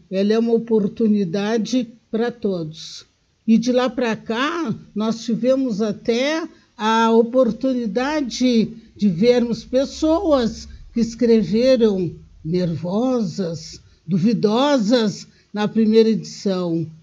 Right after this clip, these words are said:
e hoje já estão na mídia como grandes escritores e grandes poetas. Então, isso pra nós é um orgulho, é uma satisfação, porque tem uma palavra que diz tudo isso:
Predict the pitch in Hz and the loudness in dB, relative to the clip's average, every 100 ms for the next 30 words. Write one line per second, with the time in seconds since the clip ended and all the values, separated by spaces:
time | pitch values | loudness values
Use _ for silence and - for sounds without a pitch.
0 | _ _ 196 196 220 220 220 196 220 214 | _ _ 0 2 4 2 2 0 0 0
1 | 214 - 220 208 202 196 196 202 202 165 | -2 -6 -4 -2 -2 0 0 0 -2 0
2 | 214 208 - _ _ 202 196 196 170 196 | 0 0 -6 _ _ 0 0 0 0 0
3 | 196 160 165 - 196 190 - 190 190 214 | 0 -4 -10 -6 -4 -2 -2 -2 0 -2
4 | 214 - - _ 208 175 196 196 165 151 | -2 -10 -20 _ -2 0 0 0 -2 -6
5 | - 190 160 135 - - 151 - - - | -8 -8 -8 -10 -18 -20 -20 -20 -20 -20
6 | _ _ _ 208 208 165 247 247 247 320 | _ _ _ 0 2 4 0 2 2 0
7 | 320 269 226 214 180 180 196 262 262 180 | 0 -4 -4 -4 -4 -4 -4 -4 -4 -6
8 | 156 - _ _ 214 240 277 320 320 208 | -8 -20 _ _ 0 2 4 4 2 2
9 | 233 302 269 214 180 123 - 196 226 226 | 2 4 4 2 0 -4 -6 -4 -2 -4
10 | 240 233 - - 233 233 - 208 185 170 | -4 -6 -6 -8 -8 -10 -8 -4 -4 -2
11 | 160 - _ _ _ 220 220 254 240 254 | -6 -10 _ _ _ 0 0 0 0 0
12 | 240 240 226 226 208 214 240 220 247 233 | 0 -2 -6 -4 -2 -2 -2 -2 -2 -2
13 | 247 190 233 254 - - - _ _ - | -2 0 2 2 0 -8 -20 _ _ -8
14 | 269 277 254 226 - - 202 - | -6 -2 0 0 -2 0 0 -2